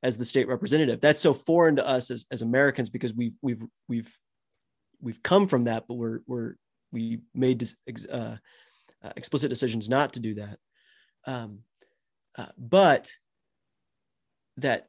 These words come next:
even within that context, there can still be space for members of churches that, you know, that don't worship the same way as the Church of England,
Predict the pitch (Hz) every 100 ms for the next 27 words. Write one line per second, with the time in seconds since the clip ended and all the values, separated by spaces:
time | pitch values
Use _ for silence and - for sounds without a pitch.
0 | - 180 196 185 156 147 156 160 147 123
1 | - 190 196 190 120 - 147 143 139 -
2 | 170 139 127 - 160 147 - - 131 120
3 | 117 110 - _ _ - 131 139 143 135
4 | 131 104 135 127 117 113 - _ 131 113
5 | 107 - 120 - _ - - 131 123 123
6 | - _ _ _ - 131 117 104 104 117
7 | 117 104 117 113 110 113 120 110 101